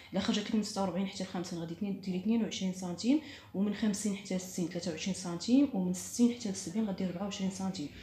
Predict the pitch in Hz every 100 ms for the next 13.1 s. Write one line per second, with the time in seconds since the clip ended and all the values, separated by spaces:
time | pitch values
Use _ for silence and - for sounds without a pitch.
0 | - - 190 190 - 233 220 190 208 -
1 | 208 185 180 175 190 262 302 190 180 208
2 | 220 - 175 226 220 - 226 214 214 190
3 | 147 135 135 131 - - - - - 180
4 | 190 196 214 233 190 202 180 180 262 -
5 | - 190 214 202 190 196 185 175 175 202
6 | 202 202 202 185 - 165 180 175 170 190
7 | 233 190 - 180 175 - 185 226 190 196
8 | 156 - 226 233 - 214 190 135 - -
9 | - - - - - - - - - -
10 | - - - - - - - - - -
11 | - - - - - 156 196 190 180 -
12 | 180 165 170 185 170 180 175 240 247 165